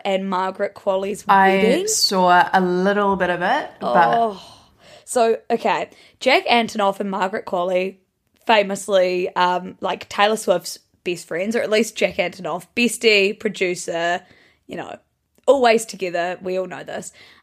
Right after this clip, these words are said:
Speaker 1: Um, and actually, Ruby and I, a little, uh,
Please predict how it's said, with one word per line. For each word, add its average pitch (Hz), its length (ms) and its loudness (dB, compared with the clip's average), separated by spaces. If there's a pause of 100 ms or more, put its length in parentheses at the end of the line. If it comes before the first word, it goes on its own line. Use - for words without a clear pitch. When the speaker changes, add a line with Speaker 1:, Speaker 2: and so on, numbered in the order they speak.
Speaker 1:
Um, 190 560 -2
and 254 140 4
actually, 302 340 0
Ruby 285 320 0
and 285 80 -2
I, 269 320 -4 (960)
a 240 120 -4
little, 240 280 -4
uh, 208 460 -2